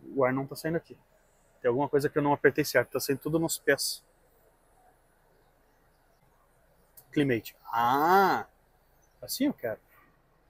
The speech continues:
Ah, agora sim. Tu vê, cara, conexão do ar digital também por aqui. Você pode mexer por aqui, mas é também digital aqui. Surpreendente, surpreendente.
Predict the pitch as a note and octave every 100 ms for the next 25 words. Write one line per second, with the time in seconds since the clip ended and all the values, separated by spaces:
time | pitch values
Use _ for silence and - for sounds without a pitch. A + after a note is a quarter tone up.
0 | _ _ _ _ _ _ G2+ G2+ G#2+ C3+
1 | E3+ G#3 B3+ A3 B2 G2 A2 G3+ - F#3
2 | G3 _ - - - C#3+ A2+ D#3 F#3+ -
3 | E3 C#3+ A#2 - _ _ - D#3+ D#3 F3
4 | F#3 D#3 E3+ E3 D3 D3 D3 D#3+ - C#3
5 | D3+ D#3+ D3 - A3 - _ _ - D#3+
6 | D#3 D3 C#3 D#3 - F3+ E3 E3 D#3+ E3
7 | D3+ D3+ D#3 D#3+ - F3 - _ _ _
8 | _ _ _ - - - G3+ B3+ - -
9 | G3+ B3+ - - F3+ F#3+ D#3+ F#3 - G#2+
10 | - - - F#3+ G#3+ G#3 E3 E3